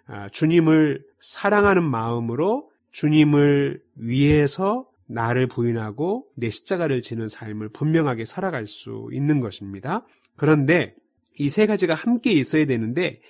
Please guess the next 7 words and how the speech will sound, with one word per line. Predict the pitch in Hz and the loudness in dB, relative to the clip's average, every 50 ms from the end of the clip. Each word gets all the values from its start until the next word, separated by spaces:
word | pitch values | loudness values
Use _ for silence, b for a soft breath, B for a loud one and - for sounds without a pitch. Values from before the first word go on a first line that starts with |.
| B B B B B B B B B B B | B B B B B B B B B B B
가장 | - - - 180 185 226 226 | -8 -6 -4 0 2 2 2
근본적인 | - - 180 165 160 185 190 180 165 170 151 156 151 143 | 4 4 4 6 8 8 8 8 8 6 6 4 4 4
것이 | 135 123 - 165 139 117 | 4 2 2 0 -2 -2
있고 | 104 - - - 160 190 240 214 | -4 -6 -6 -4 -4 -4 -2 -2
옆에서 | 156 131 127 - 143 160 156 156 - 160 156 151 160 165 b b b b | -2 -2 -2 0 2 2 2 2 0 0 0 0 -2 -4 b b b b
지원을 | - - - - 156 156 170 185 196 190 190 175 160 | -4 0 0 2 6 6 8 10 10 10 8 8 6
해주는 | 165 180 165 156 160 151 147 139 127 120 110 98 | 4 2 2 2 2 2 2 2 0 0 -4 -6